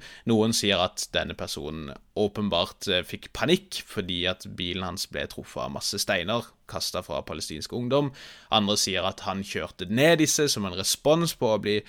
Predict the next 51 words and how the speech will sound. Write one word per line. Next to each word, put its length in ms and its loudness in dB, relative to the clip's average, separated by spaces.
kastet 360 0
stein 300 2
på, 140 -2
og 100 4
andre 220 0
igjen 200 0
sier 320 -4
at 240 -8
han 280 -8
ble 120 -4
kastet 320 -4
stein 260 -6
på 140 -6
fordi 220 -4
han 100 -2
allerede 480 -2
var 160 4
i 80 0
gang 220 -4
med 100 -4
å 280 -4
prøve 240 -4
å 120 -4
angripe 400 -10
palestinere 680 -6
med 360 -6
bilen 280 -6
sin. 200 -8
Sant? 200 -6
Det 80 4
er, 160 4
eh, 240 10
ganske 600 6
bingo, 400 8
håper 220 4
jeg 40 2
å 40 4
si, 160 6
og 260 6
folk 260 0
ser 240 2
akkurat 300 -6
den 100 -6
samme 240 -8
filmen 320 -6
og 100 -8
kommer 220 -8
til 60 -8
helt 260 0
forskjellige 360 -2
konklusjoner. 680 4